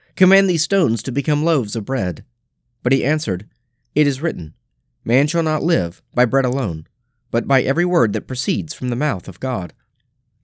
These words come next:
Then the devil took him to the holy city, and set him on the pinnacle of the temple, and said to him, "If you are the Son of God, throw yourself down,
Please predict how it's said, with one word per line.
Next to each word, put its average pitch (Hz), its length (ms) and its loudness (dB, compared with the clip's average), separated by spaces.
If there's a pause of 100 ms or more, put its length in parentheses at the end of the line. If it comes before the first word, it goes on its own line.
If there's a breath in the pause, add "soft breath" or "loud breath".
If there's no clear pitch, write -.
(200)
Then 143 220 0
the 165 60 4
devil 180 280 2
took - 240 -2
him 113 200 -4
to 135 100 -10
the 131 120 -2
holy 160 200 -2
city, 95 400 -4 (260 soft breath)
and 147 160 0
set 202 160 4
him 160 220 0
on 147 80 -2
the 151 80 0
pinnacle 151 480 -2
of 123 120 -6
the 135 60 -4
temple, 127 440 -4 (240 soft breath)
and 147 160 0
said 208 160 4
to 156 80 0
him, 104 320 -4 (560)
"If 147 160 -2
you 208 120 4
are 208 60 4
the 165 80 -2
Son 185 220 2
of 180 80 -2
God, 110 340 0 (260 soft breath)
throw 196 140 6
yourself 185 400 4
down, 147 400 -2